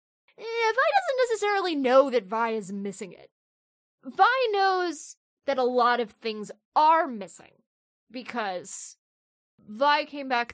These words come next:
to being a big air quotes person, to being a quote unquote alive, I guess, with, like, gaps in Vi's memory, obviously missing over a hundred years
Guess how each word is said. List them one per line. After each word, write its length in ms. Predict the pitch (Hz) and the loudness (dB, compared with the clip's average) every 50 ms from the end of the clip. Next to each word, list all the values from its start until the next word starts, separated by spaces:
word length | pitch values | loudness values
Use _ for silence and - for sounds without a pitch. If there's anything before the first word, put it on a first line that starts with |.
| - - | -10 -8
to 300 | 233 208 196 180 175 180 _ _ _ - | -6 -6 -6 -6 -8 -10 _ _ _ -20
being 560 | 190 190 208 208 208 208 202 202 196 196 185 - - _ - - | -16 -14 -12 -10 -10 -10 -10 -10 -12 -14 -16 -18 -20 _ -10 -8
a 120 | 202 208 - _ _ _ _ - 202 202 - | -8 -8 -8 _ _ _ _ -14 -14 -10 -4
big 280 | - 240 226 220 185 | 0 0 0 0 -2
air 240 | 214 - 214 214 214 | -4 -6 -6 -6 -8
quotes 480 | 208 - - 214 190 175 - - - - _ | -8 -8 -8 -6 -6 -6 -8 -12 -14 -16 _
person, 760 | - - - 170 196 202 196 170 - - - - 175 - 202 - _ _ _ _ _ _ _ _ _ | -20 -20 -14 -8 -6 -6 -6 -6 -8 -12 -12 -14 -16 -18 -18 -20 _ _ _ _ _ _ _ _ _
to 160 | - - 262 | -2 -2 0
being 380 | 214 233 233 233 226 220 214 214 | 0 0 0 0 2 2 0 -2
a 100 | - 214 | -4 -4
quote 340 | - - - 247 226 220 214 | -4 0 2 4 4 4 2
unquote 500 | 214 202 202 - - 214 214 208 202 - - | 0 -2 -4 -6 -6 -4 -4 -4 -4 -2 -2
alive, 640 | 185 208 202 196 190 185 180 208 220 226 220 208 | -2 0 0 0 0 0 2 2 2 2 2 0
I 260 | 220 - 196 208 196 190 | 0 -2 -2 -4 -4 -6
guess, 640 | 165 196 180 190 214 262 262 - - - - - _ _ _ _ _ _ _ - | -8 -8 -8 -6 -6 -8 -8 -10 -10 -10 -10 -12 _ _ _ _ _ _ _ -8
with, 300 | 226 226 269 262 240 254 | -4 0 0 0 0 0
like, 540 | 233 220 226 240 233 214 220 214 - - - _ _ _ - 202 190 - | -2 -2 0 0 0 0 -2 -6 -8 -14 -20 _ _ _ -16 -16 -12 -2
gaps 600 | - 254 220 214 190 220 220 - - - - - - - | 0 2 4 4 2 2 -2 -4 -6 -4 -4 -4 -2 -2
in 220 | 247 233 226 214 | -4 -4 -4 -4
Vi's 500 | 190 208 208 208 202 196 202 196 190 202 | -4 -2 -2 -2 -2 -4 -4 -6 -8 -10
memory, 680 | 190 190 196 196 202 190 196 202 196 190 196 196 190 - _ _ _ _ _ _ _ - | -12 -12 -12 -12 -10 -10 -10 -10 -10 -10 -12 -12 -14 -16 _ _ _ _ _ _ _ -2
obviously 760 | - 226 214 214 214 214 202 196 - 208 214 208 202 202 196 196 _ _ | 0 0 0 0 -2 -4 -4 -4 -4 -4 -4 -2 -2 -4 -6 -8 _ _
missing 600 | - 208 208 214 214 220 220 - 220 220 208 208 202 - | -6 -2 0 0 0 0 0 0 -2 -2 -2 -4 -2 0
over 340 | 233 220 214 - 220 220 | 2 2 2 2 0 -2
a 100 | 196 214 | -2 -4
hundred 440 | 220 - 214 208 196 190 202 202 175 | -6 -6 -6 -6 -6 -4 -6 -6 -6
years 720 | 170 202 202 202 202 196 196 196 196 180 - - - - | -6 -6 -6 -6 -6 -6 -6 -8 -8 -10 -12 -14 -14 -16